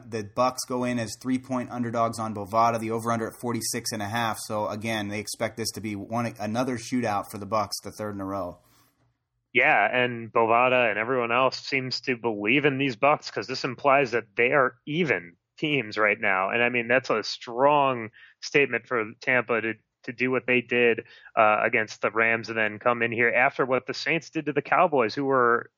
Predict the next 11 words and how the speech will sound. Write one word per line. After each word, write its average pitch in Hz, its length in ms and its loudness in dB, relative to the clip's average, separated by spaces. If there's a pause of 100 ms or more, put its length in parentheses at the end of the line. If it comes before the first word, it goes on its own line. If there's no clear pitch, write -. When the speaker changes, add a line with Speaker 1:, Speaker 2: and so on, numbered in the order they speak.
Speaker 2:
absolutely 135 360 2
crushing 127 400 2
it. 101 160 -2
So, 107 220 2
as 104 140 0
we 113 100 -4
talked 104 260 4
about 104 200 6
earlier. 101 360 4
So, 104 220 4 (420)
um, 98 300 4